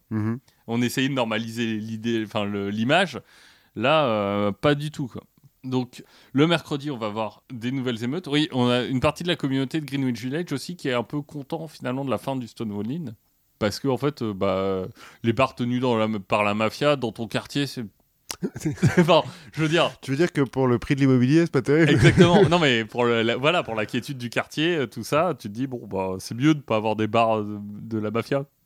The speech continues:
Speaker 1: Ouais. <laughs>
Speaker 2: Donc, t'as une partie qui est presque content, en fait, que ce soit arrivé, qui se dit, bon, bah, ils font des, ils faisaient du bruit, euh, quand même, euh, on
Speaker 1: Mais une partie qui fait partie de la communauté
Speaker 2: Oui.
Speaker 1: gay ?
Speaker 2: Oui. Qui
Speaker 1: Oui.
Speaker 2: est un peu, en fait, de l'establish-, enfin, de l'establishment, qui sont un peu plus vieux, qui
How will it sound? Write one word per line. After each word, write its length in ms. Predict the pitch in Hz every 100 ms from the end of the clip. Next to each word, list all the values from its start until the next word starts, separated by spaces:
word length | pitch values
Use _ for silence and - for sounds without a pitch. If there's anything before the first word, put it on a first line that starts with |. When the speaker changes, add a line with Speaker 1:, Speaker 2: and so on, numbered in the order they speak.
| 110
Speaker 1:
Ouais. 160 | 113 - 120
<laughs> 60 | 147 135 123 - - - -
Speaker 2:
Donc, 120 | 113
t'as 160 | 151 143 -
une 140 | 156 151
partie 260 | 170 -
qui 80 | 185
est 20 |
presque 320 | - 180 160
content, 420 | 143 175 170 180 165
en 60 |
fait, 200 | 127 123
que 60 | -
ce 100 | 117
soit 200 | - 113
arrivé, 340 | 110 110 104 _
qui 100 | 98
se 60 | 104
dit, 140 | 127
bon, 180 | 123 120
bah, 140 | 98 98
ils 80 | 95
font 160 | 123
des, 100 | 113
ils 80 | 104
faisaient 160 | 110 135
du 100 | 123
bruit, 360 | 117 143 185
euh, 140 | 151 117
quand 160 | 113
même, 280 | 113 143 156
euh, 440 | 120 101 98 98 95
on 720 | 92 95 98 92 101 101 104 _ _ -
Speaker 1:
Mais 120 | 120
une 100 | 113
partie 280 | 110 104 135
qui 80 | 113
fait 140 | 113
partie 300 | 104 98 -
de 60 | 107
la 60 | 101
communauté 360 | 107 104 101 101
Speaker 2:
Oui. 200 | 139 123
Speaker 1:
gay ? 200 | 190 202 _ _ -
Speaker 2:
Oui. 160 | 139 - _ _ _ - -
Qui 100 | 143
Speaker 1:
Oui. 60 |
Speaker 2:
est 20 |
un 60 | 127
peu, 180 | 190 190
en 80 | 156
fait, 160 | 165
de 300 | 135 120 113 113
l'establish-, 580 | 120 143 120 120 - 131
enfin, 340 | 127 107 98
de 140 | 95 101
l'establishment, 500 | 92 107 95 123 110
qui 80 | -
sont 140 | 98
un 60 | 92
peu 140 | 95
plus 160 | - 95
vieux, 440 | 101 127 139 147 131
qui 640 | 107 101 101 98 98